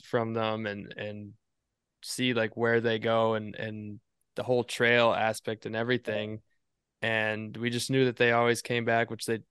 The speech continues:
don't anymore, which is a bummer, to our home waters, the Eagle River and Three Lakes chain. So we're like, "Let's just try it." You know, I think that weekend was open. I,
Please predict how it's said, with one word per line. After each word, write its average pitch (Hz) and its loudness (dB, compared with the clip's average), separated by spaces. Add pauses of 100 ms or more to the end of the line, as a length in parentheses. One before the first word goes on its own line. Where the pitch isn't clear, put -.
(160)
don't 117 -2
anymore, 120 0
which 113 -4
is 110 -10
a 113 -6
bummer, 120 0
to 135 0
our 120 6
home 120 2
waters, 117 2
the 113 -6
Eagle 120 0
River 117 2
and 107 -6
Three 135 4
Lakes 117 2
chain. 107 -4 (420)
So - -2
we're 117 4
like, 110 2 (160)
"Let's 147 4
just - -6
try 107 2
it." 104 -6 (260)
You 120 -2
know, 113 0
I 113 0
think 120 -2
that 113 2
weekend 117 0
was 113 -6
open. 117 0
I, 120 2